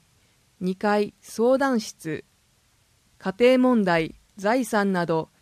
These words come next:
生活上の悩みの相談。担当、民生児童委員ほか。問い合わせ、町社会福祉協議会、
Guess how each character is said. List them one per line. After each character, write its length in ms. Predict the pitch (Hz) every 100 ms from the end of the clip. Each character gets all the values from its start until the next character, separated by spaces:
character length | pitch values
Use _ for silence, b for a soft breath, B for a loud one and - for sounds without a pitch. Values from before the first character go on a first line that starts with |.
| _
生 280 | _ - 196
活 280 | 220 269 262
上 220 | 247 247
の 120 | 247
悩 280 | 214 190 226
み 100 | 247
の 140 | 247 226
相 260 | 208 214
談。 400 | 214 208 202 226 _ _ _ _ _ _ _ _ _ -
担 280 | 214 226
当、 380 | 220 208 202 196 - _ _ _ _ _
民 240 | 233 269 226
生 280 | 220 185 151
児 180 | 180
童 260 | 185 240 240
委 60 | 262
員 200 | 240 160
ほ 180 | - 160
か。 260 | 175 170 - _ _ _ _ _ _ _ _ _
問 260 | 180 214
い 60 | 254
合 80 | 240
わ 140 | 233
せ、 340 | 220 214 202 - _ _ _ _ _ _ _
町 320 | 269 269 196
社 200 | - 185
会 280 | 226 247 247
福 200 | 247 254
祉 180 | 262
協 260 | 240 247 240
議 120 | 240
会、 360 | 220 175 160